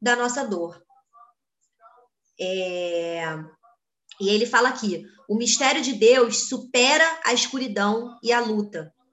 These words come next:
Percebemos que o sofrimento questiona a nossa vida, não a Deus. As posições estão invertidas. O Deus vivo está conosco.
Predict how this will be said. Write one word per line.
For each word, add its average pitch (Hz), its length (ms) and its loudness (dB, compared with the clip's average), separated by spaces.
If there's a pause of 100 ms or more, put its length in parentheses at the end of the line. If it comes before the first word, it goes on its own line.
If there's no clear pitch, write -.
(580)
Percebemos 247 600 4
que - 60 -10
o 262 40 -8
sofrimento 240 760 -2
questiona 233 760 0
a 220 80 2
nossa 262 520 2
vida, 190 520 -6 (480)
não 247 320 4
a 359 60 0
Deus. 170 640 -4 (560)
As 208 160 0
posições 254 500 2
estão - 200 -2
invertidas. 254 1000 -4 (260)
O 208 100 0
Deus 254 340 2
vivo 220 580 -2
está 226 280 0
conosco. 220 640 -6